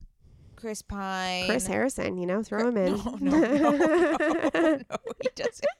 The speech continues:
Speaker 1: He doesn't belong on
Speaker 2: He
Speaker 1: this
Speaker 2: doesn't
Speaker 1: list.
Speaker 2: belong in that panel?
Speaker 1: No.
Speaker 2: Okay.
Speaker 1: All right.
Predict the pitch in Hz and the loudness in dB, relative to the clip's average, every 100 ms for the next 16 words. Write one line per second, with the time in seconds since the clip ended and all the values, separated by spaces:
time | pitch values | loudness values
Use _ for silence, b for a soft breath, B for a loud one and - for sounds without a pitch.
0 | _ - 427 539 480 - 208 196 196 214 | _ -16 -4 -2 -2 -4 -6 -4 0 0
1 | 202 262 254 233 233 226 214 220 220 220 | 0 4 6 6 6 4 0 0 -2 -4
2 | 220 240 226 233 233 214 190 185 185 190 | -2 0 0 0 -2 -2 -2 -2 -2 -6
3 | b b _ 240 254 214 185 220 - | b b _ -2 -2 -2 -4 -8 -16